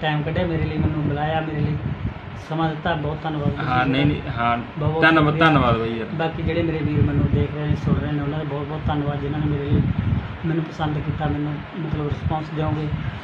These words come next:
Speaker 1: ਮੈਂ ਕਹਿੰਦਾ ਪ੍ਰਮਾਤਮਾ ਅੱਗੇ
Speaker 2: ਹਾਂ ਬਾਈ, ਇਹ ਵੀਰ ਦੀ ਵੀਡੀਓ ਨੂੰ like ਤੇ ਸ਼ੇਅਰ ਜ਼ਰੂਰ ਦੇਣਾ ਯਾਰ। ਇਹ ਬੰਦੇ ਨੇ ਬਹੁਤ ਸੰਘਰਸ਼ ਕੀਤਾ, ਬਹੁਤ ਸਾਲ ਹੋ ਗਏ ਇਹ ਬੰਦੇ ਨੂੰ,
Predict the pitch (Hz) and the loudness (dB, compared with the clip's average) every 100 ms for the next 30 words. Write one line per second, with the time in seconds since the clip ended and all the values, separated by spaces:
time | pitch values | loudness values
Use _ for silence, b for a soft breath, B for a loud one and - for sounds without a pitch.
0 | - 160 151 151 156 - 147 143 151 143 | -6 -4 -2 0 -2 -2 -2 -2 -4 -6
1 | 143 147 127 131 131 156 196 190 208 220 | -6 -2 2 4 6 6 6 8 12 12
2 | 214 190 165 185 180 190 170 180 208 214 | 10 8 6 6 6 6 6 8 8 8
3 | 208 180 156 156 156 175 165 175 190 165 | 6 6 8 6 4 2 4 6 6 6
4 | 143 160 143 123 113 107 - - - - | 4 4 4 2 0 -2 -6 -4 -4 -4
5 | - - - - - 202 214 202 208 196 | -10 -14 -14 -10 6 8 10 10 8 8
6 | 160 208 220 208 214 196 - 147 165 175 | 8 8 8 6 6 6 4 0 2 4
7 | 139 147 175 170 170 156 139 120 123 139 | 6 6 6 8 6 8 4 2 2 2
8 | 147 131 120 117 | 2 0 -2 -4